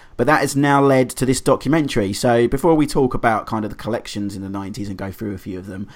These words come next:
tell us how this documentary come about, um, when we can see it, and what, what will be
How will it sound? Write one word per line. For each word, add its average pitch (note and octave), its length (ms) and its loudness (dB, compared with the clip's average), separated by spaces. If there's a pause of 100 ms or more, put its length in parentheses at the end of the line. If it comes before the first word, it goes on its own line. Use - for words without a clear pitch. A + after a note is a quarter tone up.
(180)
tell E3 160 4
us D#3 100 2
how D3+ 220 8
this C#3 120 0
documentary B2+ 420 -2
come A#2 160 -2
about, D3 540 6
um, A2 360 2
when A#2 160 2
we G#2+ 80 0
can G2+ 120 0
see C#3 240 2
it, C3+ 200 2
and A2+ 300 -2
what, A#2+ 220 2
what A#2+ 200 -4
will A2 140 -4
be G#2 320 0